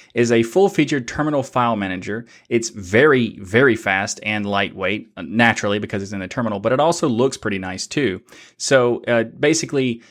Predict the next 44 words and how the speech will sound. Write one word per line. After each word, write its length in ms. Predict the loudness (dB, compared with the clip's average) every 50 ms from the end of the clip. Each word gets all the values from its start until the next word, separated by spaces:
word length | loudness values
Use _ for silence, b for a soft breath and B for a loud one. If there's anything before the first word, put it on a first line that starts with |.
| B _
the 140 | -4 -2 -2
developer 420 | 0 2 2 4 4 2 0 -2
says 380 | -2 -2 -2 0 0 0 0 0
that 180 | 0 0 0 0
he's 220 | -2 -6 -6 -6
developing 480 | -4 0 0 2 2 2 0 0 -2 -2
it 140 | -2 -4
f-, 120 | -8 -12 -6 -2
actively 420 | 0 0 0 -2 -4 -4 -4 -4
for 160 | -4 -6 -6
more 240 | -6 -6 -4 -6 -6
than 120 | -6 -8
three 220 | -4 0 2 2 2
years. 420 | 2 0 0 0 -2 -2 -4 -8 B B B B B 0
One 140 | 2 2 4
of 60 | 4
the 60 | 4
major 300 | 4 4 4 2 2 0
design 380 | -2 -2 0 0 2 2 2 0
goals 280 | 0 0 -2 -2 -2 -4
is 180 | -6 -6 -4
not 240 | -2 0 0 0 0
to 80 | -2 -2
scare 340 | -2 0 2 2 2 2
off 240 | 2 0 -2 -2 -4
terminal 340 | -4 -2 -2 -2 0 -2 0
newbies, 480 | 2 2 2 2 2 2 0 0 -2 -2
so 200 | 0 0 0 0
it's 120 | -2 -4
deceptively 600 | -6 -4 0 2 2 2 2 0 -2 0 -2 -2
simple 380 | 0 0 0 0 0 0 -2 -2
to 80 | -2
begin 340 | -4 -2 0 0 0 2 2
with 200 | 2 0 -2 -2 -4
and 140 | -6 -6 -2
unfolds 500 | 0 0 0 2 2 2 2 0 0 -2 -6
as 300 | -2 0 0 0 0 0
your 140 | -2 -2 -2
needs 260 | -2 -4 -4 -6 -6
evolve, 480 | -6 -2 2 2 4 4 2 0 -6 -12 _
which 160 | -8 -4 -2
is 80 | 0 0
a 80 | 0
really, 560 | 0 0 2 4 4 4 4 4 0 -2 -6